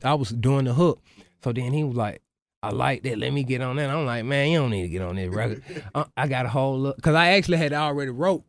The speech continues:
Speaker 1: to the, to the beat,
Speaker 2: Yeah.
Speaker 1: and, uh, he ended up taking the beat and putting it in his computer.
Speaker 2: Mm-hmm.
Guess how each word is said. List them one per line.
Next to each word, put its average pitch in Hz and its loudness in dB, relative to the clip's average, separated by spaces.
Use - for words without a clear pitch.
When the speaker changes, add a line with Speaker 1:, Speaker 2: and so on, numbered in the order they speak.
Speaker 1:
to 214 2
the, 165 0
to - 2
the 180 4
beat, 131 4
Speaker 2:
Yeah. 113 -10
Speaker 1:
and, 127 4
uh, 120 0
he 190 6
ended 160 4
up 143 2
taking 170 4
the 135 2
beat 165 2
and 131 -2
putting 156 0
it 139 0
in 135 0
his 131 0
computer. 127 0
Speaker 2:
Mm-hmm. 110 -16